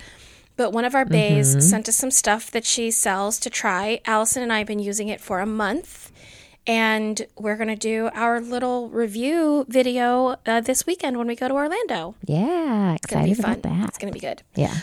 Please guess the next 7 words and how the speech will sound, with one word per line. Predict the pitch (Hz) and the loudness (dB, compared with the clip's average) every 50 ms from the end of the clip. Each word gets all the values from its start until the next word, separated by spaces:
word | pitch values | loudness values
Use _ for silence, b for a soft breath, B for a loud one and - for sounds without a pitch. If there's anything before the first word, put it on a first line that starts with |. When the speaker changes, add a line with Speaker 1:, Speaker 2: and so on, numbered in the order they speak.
| B B - | B B 0
Speaker 1:
Okay, | 262 254 294 240 226 - _ _ _ - | 0 2 4 2 0 0 _ _ _ -2
my | 240 262 262 269 | 2 2 4 2
wish | 269 262 320 370 508 494 - - - | 2 2 2 2 2 2 0 -2 0
list | 240 240 220 220 214 208 - - - - - _ _ | 0 0 2 2 0 0 -4 -6 -8 -10 -16 _ _
are | - 220 220 220 220 220 220 214 220 220 - - _ _ _ _ _ _ | 0 2 2 4 4 4 4 2 2 0 -4 -8 _ _ _ _ _ _
charger | - - - 226 226 208 214 190 | -6 -4 -2 -2 -2 -2 -4 -8
pods. | - - - - - - 277 - - - - - - | -8 -10 -12 -10 -12 -10 -4 -2 -2 0 0 -2 -6